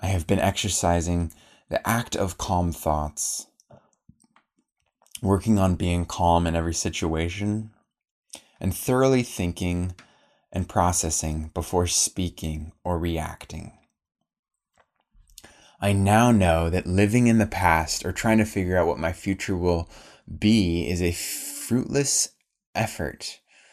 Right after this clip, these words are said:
that I waste much of my energy on. Living in the now and being focused on the present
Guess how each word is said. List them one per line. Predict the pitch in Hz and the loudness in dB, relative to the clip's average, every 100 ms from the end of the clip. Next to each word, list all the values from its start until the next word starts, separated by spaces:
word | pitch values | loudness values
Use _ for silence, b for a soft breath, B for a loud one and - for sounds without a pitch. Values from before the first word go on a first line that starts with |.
| b - | b -2
that | 87 | 2
I | |
waste | 90 92 - 92 | 2 2 0 -2
much | 87 107 - | 0 0 0
of | 110 | -2
my | 92 | -2
energy | - 82 80 78 71 | -2 -4 -4 -4 -6
on. | 64 64 90 _ _ _ _ b b b b | -6 -8 -12 _ _ _ _ b b b b
Living | 95 101 113 | 0 4 4
in | 113 | 6
the | 101 | 4
now | 87 82 78 - | 2 2 0 -2
and | 87 | -2
being | 92 87 | 0 -2
focused | 82 - 95 107 - | -2 -2 -2 -2 -4
on | 95 | -2
the | 87 | -4
present | - 80 76 80 71 | -2 -2 -2 -4 -8